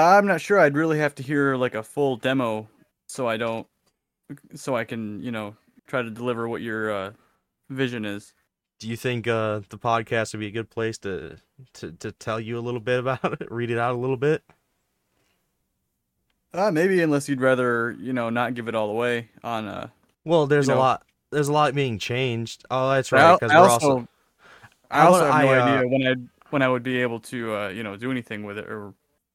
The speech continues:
Speaker 1: think about it and stuff.
Speaker 2: Yeah, that's true. I'll read the parts that I plan on changing then. So, it's a mi-, it was originally a mix of rap and singing, and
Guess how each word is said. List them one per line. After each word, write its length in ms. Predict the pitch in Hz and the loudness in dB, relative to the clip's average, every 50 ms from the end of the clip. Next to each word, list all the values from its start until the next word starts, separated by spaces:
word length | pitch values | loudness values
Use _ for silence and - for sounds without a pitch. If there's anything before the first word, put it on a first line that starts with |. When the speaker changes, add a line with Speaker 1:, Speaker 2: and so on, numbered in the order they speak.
| _ _ - | _ _ -10
Speaker 1:
think 160 | 139 123 - | -10 -10 -8
about 220 | 117 117 113 110 | -6 -4 -4 -4
it 40 | 95 | -4
and 100 | 98 113 | -8 -14
stuff. 260 | - - 117 117 _ _ _ _ _ _ _ _ - | -12 -12 -12 -12 _ _ _ _ _ _ _ _ -6
Speaker 2:
Yeah, 360 | 156 151 117 101 95 95 92 - | -2 -2 0 0 -2 -6 -8 -10
that's 220 | - 120 110 - - | -12 -14 -12 -12 -14
true. 320 | - 95 92 98 101 95 _ _ _ _ _ _ _ _ _ _ _ _ _ _ _ _ | -12 -12 -12 -12 -12 -16 _ _ _ _ _ _ _ _ _ _ _ _ _ _ _ _
I'll 160 | - 135 151 | -4 -2 0
read 140 | 165 170 165 | 0 0 -2
the 60 | 175 | -4
parts 320 | - - 143 131 131 123 - | -4 -2 0 0 0 -2 -2
that 180 | 127 117 110 95 | -2 -2 -2 -2
I 120 | 110 117 | -2 -4
plan 260 | - - 127 117 107 | -4 -4 -6 -4 -4
on 200 | 104 101 98 95 - _ - | -4 -4 -6 -8 -10 _ -6
changing 500 | - 117 107 107 101 92 85 80 90 87 | -4 -4 -4 -4 -6 -6 -8 -10 -10 -12
then. 260 | 87 80 - - - - _ _ _ _ _ _ _ _ _ _ _ _ - - - - - - _ _ _ _ _ - | -12 -14 -14 -16 -20 -20 _ _ _ _ _ _ _ _ _ _ _ _ -20 -20 -20 -20 -20 -20 _ _ _ _ _ -8
So, 420 | 117 - 147 143 135 131 127 - _ _ _ - _ - | -2 0 2 4 4 4 2 0 _ _ _ -20 _ -4
it's 180 | - 139 143 - | -2 -2 0 0
a 40 | 147 | 2
mi-, 180 | 151 160 165 - | 2 2 4 4
it 60 | 143 | 6
was 200 | 156 151 131 139 - - | 6 6 4 2 -6 -2
originally 400 | - 139 143 156 143 147 160 156 | 0 0 2 2 2 2 2 2
a 40 | 147 | 2
mix 220 | 127 127 127 - - | 2 0 -2 -2 -4
of 160 | 120 98 104 | -6 -2 0
rap 240 | 113 113 117 117 - | 2 2 2 2 0
and 140 | 110 101 | -4 -6
singing, 520 | - - 117 110 107 107 104 107 104 104 - | -4 -4 -4 -2 -2 -2 -2 -4 -4 -6 -6
and 440 | - 90 101 101 95 92 92 87 | -8 -8 -6 -6 -6 -6 -6 -8